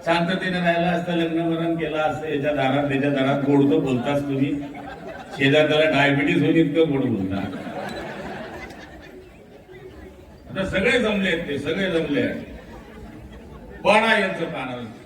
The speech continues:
पाडा. जीवन म्हणून तुम्ही तपासलंय. आम्ही मुलींवर, त्यांच्या मुलीवर आम्ही टीका करायला आलो नाही. शेवटी ती आमची पण मुलगी आहे,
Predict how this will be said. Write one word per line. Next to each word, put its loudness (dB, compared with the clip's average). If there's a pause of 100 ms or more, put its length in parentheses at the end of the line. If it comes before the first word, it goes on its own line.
(540)
पाडा. -2 (2750)
जीवन 8
म्हणून 8
तुम्ही 4
तपासलंय. 2 (1000)
आम्ही 6
मुलींवर, 8
त्यांच्या 2
मुलीवर 6
आम्ही 6
टीका 2
करायला 4
आलो 2
नाही. -2
शेवटी -2
ती 0
आमची -2
पण -2
मुलगी -2
आहे, -6